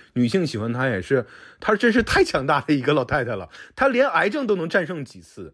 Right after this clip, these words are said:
而且她九十多岁的时候仍然在努力工作，她还每天就，应该是至少在，在她去世前几年的时候，她仍然每天还坚持运动呢，又很能接受潮流啊，包括她也能说出一些有趣的话，她是非常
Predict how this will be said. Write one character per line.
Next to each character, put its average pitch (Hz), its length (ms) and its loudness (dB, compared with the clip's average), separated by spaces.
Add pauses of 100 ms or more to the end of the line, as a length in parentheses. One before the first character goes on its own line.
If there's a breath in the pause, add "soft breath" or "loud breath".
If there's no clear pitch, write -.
(300)
而 214 120 -4
且 220 80 -2
她 277 100 -2
九 127 260 -10
十 214 120 -6
多 208 120 -2
岁 214 140 -4
的 175 100 0
时 139 80 -10
候 165 80 -2
仍 147 200 -4
然 147 180 -4
在 147 120 -4
努 117 120 -12
力 117 100 -12
工 110 220 -12
作， 107 240 -12 (320 soft breath)
她 233 160 0
还 247 140 0
每 175 180 -4
天 190 180 -6
就， 202 160 -12 (200)
应 208 280 -6
该 233 160 0
是 233 80 -4
至 220 160 -10
少 151 160 0
在， 170 220 -4
在 175 140 -6
她 185 100 -2
去 185 160 -10
世 196 100 -8
前 120 300 -8
几 175 120 -8
年 104 180 -8
的 110 80 -10
时 101 80 -12
候， 98 120 -16 (380 soft breath)
她 196 140 2
仍 196 120 0
然 208 140 0
每 135 140 -2
天 170 120 -6
还 160 140 -4
坚 185 180 -4
持 175 120 -6
运 180 180 -4
动 190 180 -2
呢， - 140 -12 (440)
又 180 280 -4
很 135 200 -8
能 139 280 -8
接 160 140 -4
受 160 160 -2
潮 101 340 -8
流 104 160 -4
啊， 95 100 -6
包 127 200 -6
括 123 200 -6 (240 loud breath)
她 127 200 -4
也 110 240 -6
能 104 180 -8
说 139 160 -8
出 131 80 -4
一 127 80 -2
些 123 160 -2
有 92 160 -2
趣 127 240 -8
的 107 100 -2
话， 117 160 -4
她 180 140 -4
是 185 140 -2
非 - 180 -6
常 175 300 -4